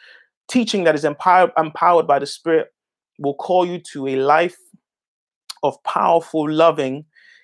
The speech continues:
in the grace of Jesus Christ. Another re-, maybe another probable reason, this is a, this is a suggestion that I found in a commentary,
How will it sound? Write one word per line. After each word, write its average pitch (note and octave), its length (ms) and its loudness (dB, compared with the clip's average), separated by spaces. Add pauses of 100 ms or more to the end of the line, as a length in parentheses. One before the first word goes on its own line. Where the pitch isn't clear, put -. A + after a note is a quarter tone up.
(220)
in E3 440 -2
the D3+ 100 -4
grace D3+ 400 0
of C3+ 240 -2 (100)
Jesus C3+ 420 -8
Christ. - 440 -8 (380)
Another A#3 420 2
re-, F3 300 -2 (300)
maybe G#3+ 220 4
another G3 340 4 (280)
probable F#3 360 2
reason, E3+ 280 -2
this D#3 140 -6
is D#3+ 100 -6
a, D3 80 -2
this F3 180 -6
is D#3+ 80 -6
a D3 60 -4
suggestion E3 420 -2
that D3 100 -2
I C3+ 60 4
found D3+ 260 0
in C#3 60 -2
a B2+ 60 -4
commentary, C#3 500 -4